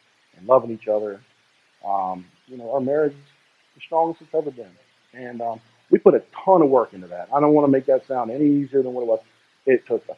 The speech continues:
ton of work and love and prayer. Um, okay, three years ago, just three years. This is gonna get realer as we go. Um, I was a hopeless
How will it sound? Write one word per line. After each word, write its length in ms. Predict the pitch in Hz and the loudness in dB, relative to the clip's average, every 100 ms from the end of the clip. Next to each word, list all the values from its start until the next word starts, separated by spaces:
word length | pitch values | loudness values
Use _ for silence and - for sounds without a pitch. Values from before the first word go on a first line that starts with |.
| _ - | _ -10
ton 300 | 120 98 90 | -10 -12 -18
of 200 | 87 90 | -20 _
work 200 | 95 90 _ _ _ _ _ 104 | -20 -20 _ _ _ _ _ -20
and 160 | 101 98 | -18 -16
love 200 | 87 85 _ _ _ | -16 -18 _ _ _
and 100 | 95 | _
prayer. 260 | _ 73 65 _ _ _ _ _ _ _ _ - | _ -20 -20 _ _ _ _ _ _ _ _ 0
Um, 460 | 117 127 123 123 135 | 4 6 6 6 4
okay, 240 | 165 139 | 6 6
three 160 | - 208 | 8 10
years 180 | 196 139 | 12 10
ago, 240 | 120 90 180 | 4 4 6
just 140 | 180 | 8
three 200 | 208 196 | 8 10
years. 220 | 143 98 - | 10 6 -2
This 140 | 127 - | -4 -4
is 140 | 131 _ | -10 _
gonna 140 | 143 143 | -4 0
get 200 | 170 175 | 2 8
realer 280 | 180 113 | 6 6
as 100 | 117 117 | -2 -10
we 80 | 185 | -14
go. 200 | 117 120 _ 113 | -14 -14 _ -4
Um, 280 | 113 104 - _ _ _ _ _ _ | -2 -4 -8 _ _ _ _ _ _
I 160 | 110 131 | 2 4
was 340 | 135 143 135 - | 6 6 6 4
a 120 | 131 | 2
hopeless 460 | 123 151 156 151 | 4 2 4 2